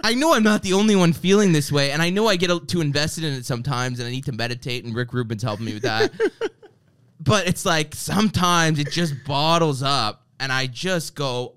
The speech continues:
"I don't even know." And you know what it is also? Traveling five weeks and going to Asia and these places where no one's wearing a fucking mask, and coming back here and seeing all these people in masks and bonus holes and non-men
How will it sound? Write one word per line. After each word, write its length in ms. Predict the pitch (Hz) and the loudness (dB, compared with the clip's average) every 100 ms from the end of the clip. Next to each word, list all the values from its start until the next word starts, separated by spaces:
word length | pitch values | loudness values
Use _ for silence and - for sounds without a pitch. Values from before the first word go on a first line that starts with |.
| - | -6
"I 220 | 156 165 | -2 0
don't 180 | 160 143 | 0 -4
even 300 | 120 123 117 | -8 -10 -6
know." 260 | 143 139 | 0 0
And 200 | 135 147 | 0 -2
you 80 | 175 | -4
know 80 | 202 | -4
what 100 | 202 | -2
it 80 | 175 | 0
is 140 | 175 | -2
also? 580 | - 131 147 170 156 147 - _ _ _ _ _ - | -2 0 0 2 2 0 -4 _ _ _ _ _ -8
Traveling 440 | 190 175 180 165 | 0 2 2 -2
five 280 | 147 156 156 | -2 0 0
weeks 380 | 143 147 147 147 | 0 0 -2 -6
and 100 | 120 | -6
going 220 | 139 143 | -2 -2
to 60 | |
Asia 380 | 120 127 139 147 | -2 -4 -2 0
and 120 | 139 | 0
these 160 | 135 123 | -2 -6
places 400 | - 143 139 135 | -4 -4 -4 -6
where 100 | 120 | -4
no 220 | 101 123 | -2 0
one's 180 | 156 151 | 0 2
wearing 160 | 147 139 | 0 -2
a 60 | |
fucking 340 | 127 143 135 117 | -2 -4 -4 -6
mask, 380 | 120 120 127 | -4 -4 -6
and 100 | 135 | -10
coming 300 | 123 147 170 | -6 -4 -2
back 160 | 156 143 | -2 -2
here 200 | 143 135 | -2 -4
and 100 | 135 | -6
seeing 160 | 127 107 | -8 -10
all 240 | 117 143 | -8 -6
these 140 | 156 | -6
people 260 | 160 147 147 | -8 -10 -8
in 80 | 127 | -6
masks 340 | 123 131 131 | -4 -4 -6
and 180 | 107 - | -12 -8
bonus 360 | 147 147 160 151 | -4 -2 -2 -6
holes 400 | 151 147 151 139 | -4 -2 0 -2
and 220 | 107 101 | -6 -8
non-men 800 | 127 147 165 135 135 135 135 127 | -4 0 0 0 2 2 2 0